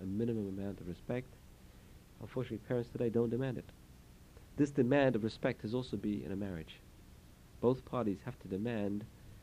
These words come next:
a minimal amount of respect. First, it calls for a certain amount of self-respect, and then when a person has self-respect,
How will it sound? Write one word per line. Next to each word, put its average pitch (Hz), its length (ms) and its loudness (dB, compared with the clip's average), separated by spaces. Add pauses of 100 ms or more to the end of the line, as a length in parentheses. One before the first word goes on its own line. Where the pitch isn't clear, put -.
(200)
a 104 60 -6
minimal 113 640 0
amount 98 380 -6 (120)
of 92 140 -12
respect. 90 340 -12 (340)
First, 139 320 -2
it 85 120 -6 (720)
calls 135 280 4
for - 80 0
a - 20 2
certain 127 220 4
amount 117 220 4
of 104 60 0
self-respect, 120 760 0 (800)
and 110 80 -8
then 123 100 2
when 120 120 4
a - 20 2
person 131 300 2
has - 100 -6
self-respect, 113 640 0